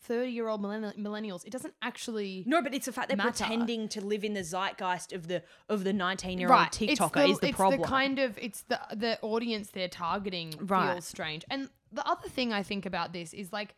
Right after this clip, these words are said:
Speaker 1: it doesn't, I think that this band is literally just an example, regardless of whether
Speaker 2: Mm.
Speaker 1: they're an industry plant. Like, you can't have your cake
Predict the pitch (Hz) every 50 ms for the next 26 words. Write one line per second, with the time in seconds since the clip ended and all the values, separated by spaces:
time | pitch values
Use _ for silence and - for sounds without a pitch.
0 | _ _ _ _ _ _ _ _ _ _ _ - 285 - - - 254 277 277 247
1 | 262 - - - _ _ _ _ _ _ _ _ _ _ _ _ - 240 - -
2 | 302 339 381 - 403 - - 262 254 214 - - 202 202 202 190 196 196 185 196
3 | 202 - - - 220 214 190 202 185 - 202 185 185 185 180 170 170 165 - -
4 | 214 202 226 226 220 240 190 214 190 196 185 175 180 180 175 160 180 175 170 160
5 | - 170 170 170 - - 175 - - 180 151 - - 202 190 - 214 190 - 202
6 | 202 196 - - 185 190 185 180 180 190 170 - 185 175 170 - -